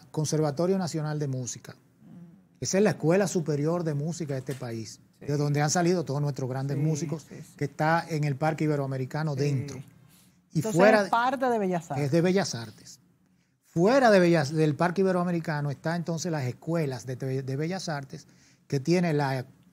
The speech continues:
Speaker 1: Elemental de Música Lila Mena,
Speaker 2: Sí.
Speaker 1: que es la escuela de música para niños iniciantes. Tenemos ahí también la Escuela Nacional de Danza, que es la Indanza, y la Escuela Nacional de Arte Dramático. De estas cinco escuelas se desprenden a nivel nacional,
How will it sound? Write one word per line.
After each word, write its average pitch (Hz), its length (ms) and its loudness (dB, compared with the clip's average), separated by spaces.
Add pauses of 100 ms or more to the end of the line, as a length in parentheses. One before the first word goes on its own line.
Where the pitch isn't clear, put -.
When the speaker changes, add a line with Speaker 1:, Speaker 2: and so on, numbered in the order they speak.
(240)
Speaker 1:
Elemental 147 560 2
de 190 80 4
Música 180 380 2
Lila 156 240 -2
Mena, 139 360 -6 (200)
Speaker 2:
Sí. 101 400 -18
Speaker 1:
que 131 80 -6
es 131 40 -2
la 160 80 2
escuela 160 260 4
de 170 40 4
música 175 320 2
para 143 180 -4
niños 139 580 -4
iniciantes. 135 800 -6 (600)
Tenemos 156 340 -2
ahí 180 180 2
también 180 600 -2 (280)
la 139 220 -2
Escuela 151 520 -2
Nacional 151 380 -2
de 156 100 2
Danza, 165 540 -2 (280)
que - 100 -10
es 120 60 -4
la 135 120 -2
Indanza, 143 560 -4 (340)
y 147 80 -4
la 147 80 0
Escuela 165 340 0
Nacional 156 380 -2
de 147 80 -2
Arte 147 220 -4
Dramático. 131 640 -6 (1160)
De 180 80 0
estas 202 220 0
cinco 226 300 4
escuelas 196 440 4
se 175 120 -2
desprenden 156 600 -2
a 135 60 -6
nivel 143 220 -4
nacional, 135 540 -6